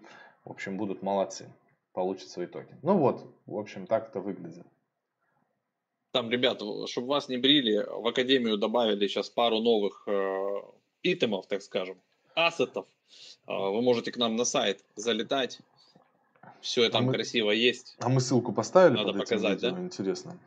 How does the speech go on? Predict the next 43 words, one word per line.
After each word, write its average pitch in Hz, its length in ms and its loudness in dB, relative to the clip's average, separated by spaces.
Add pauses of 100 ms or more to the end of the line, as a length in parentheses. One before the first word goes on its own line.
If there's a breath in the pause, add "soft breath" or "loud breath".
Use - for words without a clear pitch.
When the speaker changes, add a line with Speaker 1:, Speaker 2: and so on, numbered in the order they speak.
(100)
Speaker 2:
Щас 117 280 -2
я 110 80 -6
проверю, 113 440 0
да, 104 220 -6
щас - 260 -10
я 98 60 -10
проверю. 123 460 -6
Да, 117 200 0
Def-, 113 300 -2
DeFi 127 440 2
Compound, 123 560 0 (220 soft breath)
стоит - 540 -2
ли 110 100 -4
фиксировать 110 540 -2
Speaker 1:
Мгм, - 80 -20
Speaker 2:
прибыль? 143 300 0
Speaker 1:
да. 92 120 -6
Speaker 2:
Это 104 180 -6
вот 101 160 -6
оно. 135 280 -4 (360 soft breath)
Speaker 1:
Да, 127 180 10
да, 120 180 8
я 127 140 10
вот 127 100 12
Speaker 2:
И 143 120 10
Speaker 1:
щас 123 60 -2
Speaker 2:
чат. 120 240 2
Speaker 1:
покажу. 110 280 -2 (200)
Да. 95 340 -8 (160)
Вот 123 260 -2
у - 20 -10
нас, 104 360 -6
э, 92 240 -8
Google 104 400 0
наш. 87 260 -8 (480 loud breath)
Мы 123 120 2
добавили 123 480 10
у 101 300 2
себя 113 380 6
два 107 240 8
продукта. 110 520 0
Значит, 90 320 -8
чат. 123 420 6